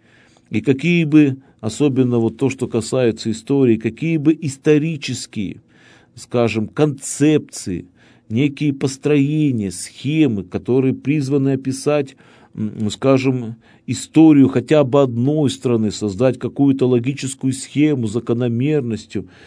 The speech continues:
какую-то парадигму, в которой б-, могли бы уместиться, объясниться все исторические процессы, не получается.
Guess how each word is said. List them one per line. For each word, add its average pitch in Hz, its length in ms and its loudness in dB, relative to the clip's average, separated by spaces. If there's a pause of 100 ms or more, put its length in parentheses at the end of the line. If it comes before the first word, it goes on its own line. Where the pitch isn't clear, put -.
(160)
какую-то 143 460 2
парадигму, 135 1080 0 (380)
в - 60 -20
которой 135 480 2
б-, 131 160 -4
могли 139 420 0
бы 143 160 0
уместиться, 139 840 -4
объясниться 131 760 -4
все 143 260 0
исторические 127 520 -6
процессы, 127 500 0
не 170 140 0
получается. 220 1000 -2